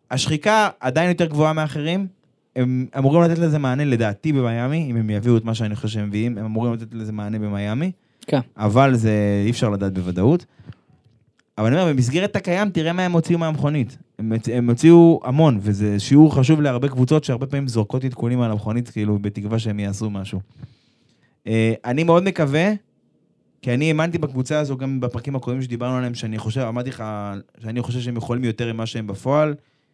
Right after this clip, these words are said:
Speaker 1: כאילו, אני חושב שהם יכולים להוביל את המחנה הזה של האסטון מרטין ומרצדס בנץ, למרות שלאסטון יש מכונית מעולה. השאלה,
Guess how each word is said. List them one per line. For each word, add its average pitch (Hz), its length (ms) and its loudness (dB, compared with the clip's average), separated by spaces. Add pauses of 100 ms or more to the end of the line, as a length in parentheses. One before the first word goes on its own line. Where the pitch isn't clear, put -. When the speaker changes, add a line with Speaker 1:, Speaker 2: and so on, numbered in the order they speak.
(340)
Speaker 1:
כאילו, 120 140 0
אני 135 120 2
חושב 147 160 0
שהם 156 160 0
יכולים 143 280 0
להוביל 135 300 0
את 131 60 -6
המחנה 123 420 -4
הזה 113 100 -2
של 110 200 -4
האסטון 110 380 -6
מרטין 107 440 -8
ומרצדס 98 560 -6
בנץ, 113 180 0
למרות 107 240 0
שלאסטון 104 380 -6
יש 107 120 -8
מכונית 107 240 -4
מעולה. 104 440 -2 (1400)
השאלה, 160 680 0